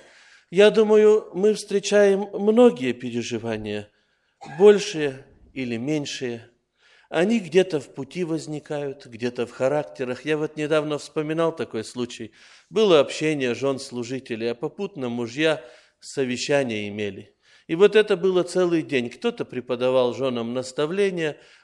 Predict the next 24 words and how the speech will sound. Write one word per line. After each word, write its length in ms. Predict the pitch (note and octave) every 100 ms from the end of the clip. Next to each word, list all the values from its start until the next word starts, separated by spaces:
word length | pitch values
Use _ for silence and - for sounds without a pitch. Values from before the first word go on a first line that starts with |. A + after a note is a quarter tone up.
| -
а 140 | G3+
мужья 560 | F#3+ E3 F#3 G3 F#3+ F3
занимались 680 | B2 B2+ B2 C3 C3 B2
вот 200 | A2+ A2+
этими 320 | B2+ A#2+ A2+ A2
вопросами 720 | A2+ A2+ B2+ B2+ - A2+ A2
различными. 1000 | A2+ A2 A#2+ A2+ A#2 A2+ - A2 G#2+ G2 _ _ _ _ _ _ _ _ _ -
А 120 | D#3
вечером 420 | G3 G3 F#3 E3+
собрались 520 | - F3 F3 F3+ D#3+
за 180 | C3 D3+
стол 300 | - F3+ D#3
вместе 420 | C3 C#3 C3+ -
поужинать. 840 | - B2+ B2 A2 - G2+ G#2 - _ _ _ _
И 100 | C3
вот, 380 | C#3 D#3 - - _ _ _
э, 160 | - -
мы 440 | B2+ C#3 C3 A#2
сели 360 | B2+ - D3 C3+
кушать, 440 | C3+ F#3 - B2
жена 320 | A#2 C#3 D3 C#3
мне 160 | C3
что-то 320 | A#2+ - B2+
подавала 720 | A#2+ C3 C#3 D3 E3+ C3 G#2+